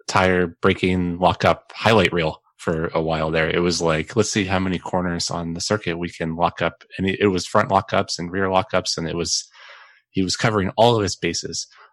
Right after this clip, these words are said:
Um, but by the time they would have even thought about doing something about switching the drivers back, they were no longer able to really have that opportunity to do so because Max had gained on them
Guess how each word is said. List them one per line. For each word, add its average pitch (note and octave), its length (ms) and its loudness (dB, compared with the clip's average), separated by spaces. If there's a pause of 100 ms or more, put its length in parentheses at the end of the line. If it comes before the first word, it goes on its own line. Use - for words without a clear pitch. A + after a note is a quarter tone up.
Um, E2+ 440 -4
but A#2 200 0
by G#2 140 4
the G2 80 0
time G#2+ 340 2
they F#2+ 440 0 (600)
would G#2 160 6
have G2 260 2 (180)
even G2+ 300 2
thought F#2+ 260 4
about F#2 280 0
doing G2 360 2
something F2+ 380 -2
about F2+ 280 0
switching F#2+ 320 -4
the F2 80 -4
drivers F2 680 -2 (180)
back, D3 340 0
they F2+ 120 -2
were G2 320 2
no F#2+ 200 2
longer G2+ 340 2
able G2+ 420 0
to - 220 -6
really G2+ 220 2
have G2+ 180 0
that G2+ 140 -2
opportunity G2+ 640 0
to - 140 -8
do F#2 200 -2
so F2 340 -2 (120)
because F#2+ 540 -4
Max F2+ 440 -4
had F#2 200 -4 (140)
gained G2 300 -2
on E2 200 -2
them E2+ 280 -4